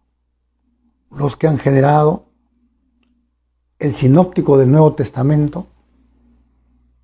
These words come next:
sabemos de todas sus enseñanzas. Ojo que de Cristo se empezaba a escribir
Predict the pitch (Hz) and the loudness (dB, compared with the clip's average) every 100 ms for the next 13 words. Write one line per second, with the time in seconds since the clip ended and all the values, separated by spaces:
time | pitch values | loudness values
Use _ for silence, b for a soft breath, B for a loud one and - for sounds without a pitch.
0 | _ _ _ _ _ - 123 135 147 175 | _ _ _ _ _ -8 0 2 4 2
1 | 180 - _ _ _ _ _ - 131 - | 0 -12 _ _ _ _ _ -10 -10 -8
2 | 185 180 143 135 113 123 - 131 156 135 | -4 -4 -4 -6 -4 -4 -4 -4 -2 -2
3 | 104 - _ _ _ _ _ _ _ _ | -6 -14 _ _ _ _ _ _ _ _
4 | _ _ _ _ _ _ _ _ _ _ | _ _ _ _ _ _ _ _ _ _
5 | _ _ _ _ _ _ _ - 202 226 | _ _ _ _ _ _ _ -2 2 4
6 | 147 120 175 190 170 147 120 107 143 156 | 4 4 0 -2 -2 -2 -2 -2 2 2
7 | 139 - 117 135 185 - | 0 -4 0 0 0 -6